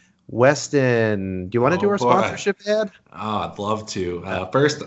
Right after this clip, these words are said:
Speaker 2: but real quick, man, people are gonna be sliding into Jason's D Ms after we, after we did this. So, uh,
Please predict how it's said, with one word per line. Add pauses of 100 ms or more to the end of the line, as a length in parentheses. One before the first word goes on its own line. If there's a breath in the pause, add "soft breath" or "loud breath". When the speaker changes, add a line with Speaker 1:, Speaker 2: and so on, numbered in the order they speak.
(140)
Speaker 2:
but
real
quick,
man,
people
are
gonna
be
sliding
into
Jason's
D
Ms
after
we,
after
we
did
this.
So,
uh,